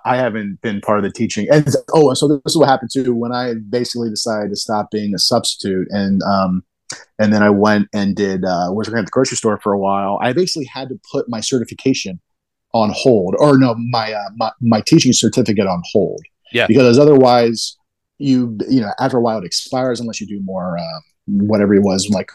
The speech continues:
Speaker 1: trainings or, or classes.
Speaker 2: Mm-hmm.
Speaker 1: And then I realized, well, maybe at some point, maybe I can go back to teaching.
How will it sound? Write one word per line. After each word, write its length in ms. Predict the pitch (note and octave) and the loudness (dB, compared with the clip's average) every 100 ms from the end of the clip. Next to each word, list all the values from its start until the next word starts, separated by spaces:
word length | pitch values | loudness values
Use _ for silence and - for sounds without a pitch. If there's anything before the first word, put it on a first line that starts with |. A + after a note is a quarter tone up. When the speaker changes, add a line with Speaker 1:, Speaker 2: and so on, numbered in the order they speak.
| - | -6
Speaker 1:
trainings 500 | - C#3+ C3 B2+ A2 | 2 4 6 4 2
or, 220 | G#2+ G2 | 2 0
or 160 | A2 | -2
classes. 560 | A2 B2 A#2+ A#2+ G#2+ - _ _ _ _ | -2 0 2 0 -2 -8 _ _ _ _
Speaker 2:
Mm-hmm. 100 | E3 | -4
Speaker 1:
And 80 | C3 | 2
then 100 | E3 | 4
I 60 | E3+ | 4
realized, 420 | D#3+ D#3 D3+ C#3+ | 6 6 6 2
well, 80 | F3+ | -2
maybe 240 | G#3+ A3+ | -4 -4
at 80 | G3 | -4
some 200 | - F#3+ | -4 -6
point, 220 | - E3 | -6 -6
maybe 220 | D#3+ D#3+ | -6 -4
I 80 | C#3 | -4
can 100 | C#3+ | -4
go 140 | B2 A2 | -6 -2
back 220 | A#2+ A2+ | -4 -4
to 100 | F#2+ | -6
teaching. 420 | - C#3 F#2+ D#2+ | -2 -2 -2 -10